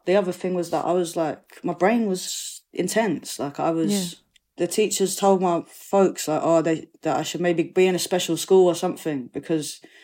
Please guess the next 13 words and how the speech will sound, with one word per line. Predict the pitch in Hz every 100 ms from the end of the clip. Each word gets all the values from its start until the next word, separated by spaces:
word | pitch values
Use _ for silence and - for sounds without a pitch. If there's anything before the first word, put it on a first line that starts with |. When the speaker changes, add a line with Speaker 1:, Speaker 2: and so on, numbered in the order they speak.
| _ _ -
Speaker 1:
not, | 196 202
like, | 185 185 - _ _ _ _ -
necessarily | 196 180 - 202 196 185
special | - 175 -
educational | 180 - 190 180 185 175
needs, | 175 170 139 - - _ _
but | 151 147 - _ _ _ _ _ _ _ _ _ _ _ _ _ _ _ _ _ -
more | 190 196
because | 196 196 180 160 - _ _ _ _ - 170
I |
was | 175 165 - -
advancing | 165 151 208 196 - - 135 135 131 -
fast | 165 156 135 - - -